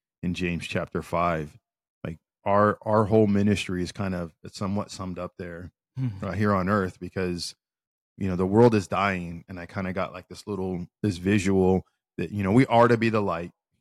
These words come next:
Speaker 1: You know, we're the Preserve and Illuminate podcast for a reason, right? We
Speaker 2: Hmm.
Speaker 1: are to be that salt and light.
Speaker 2: Right.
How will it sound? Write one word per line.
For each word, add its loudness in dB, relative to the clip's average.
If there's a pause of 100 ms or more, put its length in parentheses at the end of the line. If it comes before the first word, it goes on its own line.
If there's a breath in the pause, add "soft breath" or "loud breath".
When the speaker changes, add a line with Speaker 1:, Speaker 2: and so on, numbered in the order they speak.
Speaker 1:
You -8
know, -6
we're -2
the 0
Preserve -2
and 0
Illuminate -2
podcast -6
for -6
a -2
reason, -6
right? -8
We -4
Speaker 2:
Hmm. 0
Speaker 1:
are 2
to 0
be -2
that -4
salt -4
and -6
light. -6 (180)
Speaker 2:
Right. -10